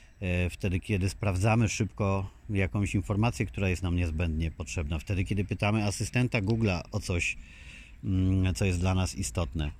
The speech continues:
Ale nie wtedy, kiedy mamy tylko scrollować ekran, zaglądać, e, i sprawdzać powiadomienia.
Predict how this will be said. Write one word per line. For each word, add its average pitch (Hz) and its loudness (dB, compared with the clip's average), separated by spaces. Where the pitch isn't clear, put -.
Ale 107 2
nie 123 6
wtedy, 123 0
kiedy 107 0
mamy 110 4
tylko 107 0
scrollować 110 2
ekran, 101 0
zaglądać, 104 2
e, 95 0
i 104 -4
sprawdzać 95 0
powiadomienia. 90 0